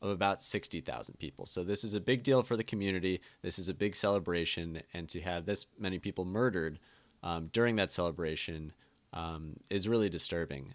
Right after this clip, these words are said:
And another thing we're seeing is that, um, in light of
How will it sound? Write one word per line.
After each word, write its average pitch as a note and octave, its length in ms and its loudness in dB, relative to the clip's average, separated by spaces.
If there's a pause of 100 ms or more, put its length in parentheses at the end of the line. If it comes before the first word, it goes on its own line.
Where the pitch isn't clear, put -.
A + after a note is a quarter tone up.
(120)
And G2+ 100 -2
another B2 240 4
thing C3 200 0
we're G#2 120 4
seeing F#2 380 2
is D#2+ 200 -4
that, E2+ 320 2 (380)
um, D#2+ 400 0 (320)
in G#2 160 2
light G#2+ 400 6
of F#2 420 -2